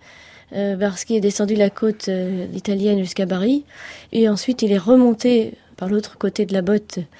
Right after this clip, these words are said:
en passant par, euh, Naples et Rome. Donc, il a fait un tour, euh,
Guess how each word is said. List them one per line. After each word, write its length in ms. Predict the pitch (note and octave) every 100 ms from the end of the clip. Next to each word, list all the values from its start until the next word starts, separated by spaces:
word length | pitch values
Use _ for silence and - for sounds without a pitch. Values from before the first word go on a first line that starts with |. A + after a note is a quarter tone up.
| - - _
en 320 | G#3 F#3+ F3+ F3
passant 320 | F#3+ - F#3
par, 300 | F#3 F3 F3
euh, 160 | F3
Naples 460 | F3+ G3 G#3+ G#3+ F#3
et 120 | F#3
Rome. 400 | F3 B3+ C#4+ F3 - _ _ _ _ - - _ A3
Donc, 200 | G3 G#3+
il 100 | G3
a 60 |
fait 180 | - G#3 -
un 220 | G#3 G3 G#3+
tour, 260 | - A3+
euh, 240 | G3+ F3+